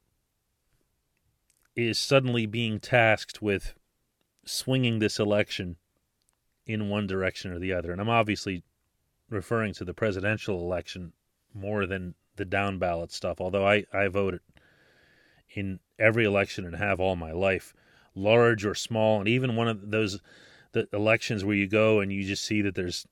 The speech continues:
like, seven people running unopposed, and you go and you vote anyway just to kinda keep a perfect record. I'm one of those. I don't tell people how to vote. I don't tell people how to live their lives. I don't even tell them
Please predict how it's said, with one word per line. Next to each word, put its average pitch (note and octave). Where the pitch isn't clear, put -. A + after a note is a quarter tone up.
like, F#2
seven A#2
people G#2+
running F#2
unopposed, G2
and G2
you F2+
go G#2+
and G2+
you F2+
vote G2
anyway G#2
just -
to G2
kinda G2+
keep G#2
a F2+
perfect G2+
record. F#2
I'm G#2+
one G2+
of F#2+
those. F2
I A#2
don't C3+
tell A#2+
people G#2+
how A2
to G#2+
vote. B2
I A#2
don't A#2
tell G#2+
people G2+
how G2
to E2+
live F#2
their E2
lives. G#2+
I F#3
don't F3
even A2+
tell A#2+
them F2+